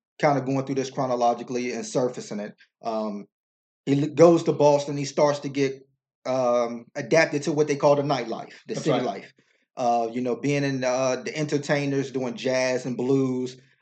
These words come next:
Speaker 1: uh,
Speaker 2: Gambling.
Speaker 1: gambling, smoking weed, selling weed.
Speaker 2: Pimping.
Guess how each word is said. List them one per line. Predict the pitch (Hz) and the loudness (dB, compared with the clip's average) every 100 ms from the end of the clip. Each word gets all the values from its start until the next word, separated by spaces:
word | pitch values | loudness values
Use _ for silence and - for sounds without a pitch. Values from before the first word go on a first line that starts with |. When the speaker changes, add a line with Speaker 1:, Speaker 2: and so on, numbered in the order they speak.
| 120 | 0
Speaker 1:
uh, | |
Speaker 2:
Gambling. | 120 143 143 147 147 | 2 4 2 -4 -2
Speaker 1:
gambling, | 143 135 143 135 135 135 135 - _ - | 2 2 2 2 0 -2 -4 -14 _ -14
smoking | - 160 151 147 147 139 | 0 6 6 6 2 0
weed, | 143 143 139 139 135 | 2 2 2 0 -4
selling | - 190 196 170 143 | 2 8 8 6 2
weed. | 135 131 135 135 - _ | 0 0 -2 -4 -10 _
Speaker 2:
Pimping. | - 147 156 156 | -4 -4 -4 -6